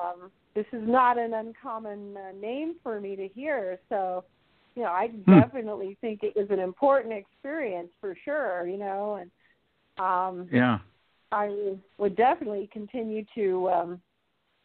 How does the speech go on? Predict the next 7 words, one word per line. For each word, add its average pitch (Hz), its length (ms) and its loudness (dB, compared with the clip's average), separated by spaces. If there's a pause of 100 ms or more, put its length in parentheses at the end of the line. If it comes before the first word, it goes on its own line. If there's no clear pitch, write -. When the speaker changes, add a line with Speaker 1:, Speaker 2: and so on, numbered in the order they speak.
(220)
Speaker 1:
ask 214 340 2
him 220 180 -2 (120)
for 185 240 4
assistance, 208 720 -2 (1160)
um, 175 420 2
if 226 220 2
it, 247 120 -2